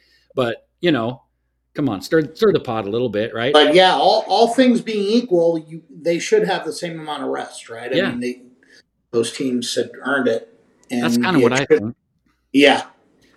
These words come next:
Speaker 1: But, all right,
Speaker 2: Yeah.
Speaker 1: well, we'll move on from that. I'm not gonna make too much of it, but I did, was just curious to get your all's thoughts on that. Uh, other quick news before we get into the playoffs: the Broncos, I think we mentioned earlier, they hired Sean Payton as their head coach. They kinda gave up a haul, a couple of picks, some compensation.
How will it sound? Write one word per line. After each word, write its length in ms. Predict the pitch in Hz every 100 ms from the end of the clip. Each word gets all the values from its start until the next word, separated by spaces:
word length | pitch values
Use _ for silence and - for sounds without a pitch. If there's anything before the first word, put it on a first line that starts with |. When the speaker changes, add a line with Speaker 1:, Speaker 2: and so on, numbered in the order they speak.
| _ _ -
Speaker 1:
But, 300 | 135 120 - _ 156
all 80 |
right, 180 | 135 120
Speaker 2:
Yeah. 60 | 131
Speaker 1:
well, 160 | 151 175
we'll 100 | 175
move 200 | 160 139
on 180 | 131
from 120 | 127 120
that. 140 | 123
I'm 60 | 123
not 100 | 127
gonna 140 | 113
make 200 | 117 107
too 120 | 135
much 240 | 120 107 123
of 160 | 104
it, 100 | 104
but 120 | 117 117
I 80 |
did, 260 | 117 113 117
was 140 | 113
just 220 | 113 104 -
curious 360 | 107 98 98
to 60 | - - - -
get 180 | 117 107
your 100 | 110
all's 160 | 98
thoughts 260 | - 107 104
on 100 | 104
that. 220 | 104 104 - - _ -
Uh, 320 | 123 113 117 -
other 340 | 147 160 151
quick 300 | - 175 165
news 340 | 151 151 151 139
before 180 | 151
we 80 | 135
get 140 | 131 139
into 180 | 127
the 60 | 117
playoffs: 360 | 143 139 131 -
the 80 |
Broncos, 640 | 104 127 123 123 135 120 -
I 60 | 120
think 160 | 127
we 60 | 120
mentioned 480 | 123 120 120 113 110
earlier, 500 | 123 120 120 117 - -
they 200 | 123 113
hired 420 | 104 120 113 107 104
Sean 320 | 127 117 104
Payton 480 | 135 135 131 127 -
as 180 | 110 101
their 100 | 107
head 180 | 120 107
coach. 280 | 123 117 -
They 80 | 110
kinda 220 | 120 107
gave 220 | 110 113
up 140 | 110 -
a 40 |
haul, 300 | 120 123 120
a 40 |
couple 280 | - 110 101
of 100 | 95
picks, 300 | - 120 -
some 100 | 104
compensation. 880 | 98 110 98 90 123 117 - 120 107